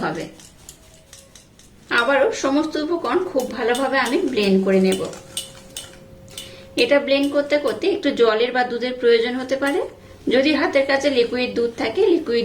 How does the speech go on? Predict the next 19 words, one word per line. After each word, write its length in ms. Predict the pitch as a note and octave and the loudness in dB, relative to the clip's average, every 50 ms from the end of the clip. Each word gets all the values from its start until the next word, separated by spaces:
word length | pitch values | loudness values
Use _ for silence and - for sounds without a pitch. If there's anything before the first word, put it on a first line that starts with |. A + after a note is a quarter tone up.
| F#3+ B3 | 0 -2
দুধ 120 | B3+ C4 G#3 - | -4 -2 -2 0
দিয়ে 140 | A#3+ B3 A#3+ A#3 | 0 2 4 2
দেবেন, 240 | A#3 - A#3 D#4 - - - - F3 | 2 2 2 -2 -2 -2 -2 -2 0
আর 80 | G3 G3 G3 | 0 2 4
যদি 160 | A3 A3 A#3+ A#3 A3+ | 4 4 4 4 2
লিকুইড 300 | A3+ A3+ - A#3+ A#3+ A3 G3+ | 0 -2 0 -2 -2 0 0
দুধ 120 | B3 B3 A3+ A3 F#3+ | -2 -4 -2 0 0
না 80 | F3 F#3 F3+ | 0 0 -2
থাকে 220 | E3 D#3+ - G4 C5+ - - - - - - - - - | -4 -4 -2 -2 -4 -4 -6 -16 -20 -20 -18 -10 -4 -2
লিকুইড 300 | B3 C4 C4 - D4+ D4 A#3+ C4+ | -2 0 0 2 0 0 2 2
দুধের 220 | C#4+ C#4+ D4 C#4+ - | 2 2 2 2 4
পরিবর্তে 440 | A#3+ A3+ A3+ A3+ A3+ A3+ A3+ A3+ B3 A3+ | 2 4 4 4 2 2 0 0 0 -2
এখানে 200 | A3+ A#3+ A3+ A3 G#3+ G#3 | 0 -2 -4 -2 -2 -2
আমি 120 | G#3 G#3 G#3 A3 | -2 -4 -6 -8
কিন্তু 200 | A3+ A3 - A4 G#4 D4 A3+ | -6 0 2 2 2 2 2
জলও 300 | G3+ F#3+ F#3+ F#3+ G3+ G3+ G3+ | 4 4 4 4 4 2 2
ব্যবহার 240 | G3+ G3 G#3 G#3+ G#3+ G#3+ A3+ | 2 2 2 0 -2 -2 -4
করতে 220 | A3+ A3+ - B3 B3 | -4 -4 -4 -6 -4
পারেন। 220 | B3+ B3 C#4 D#4+ | -4 -4 -4 -4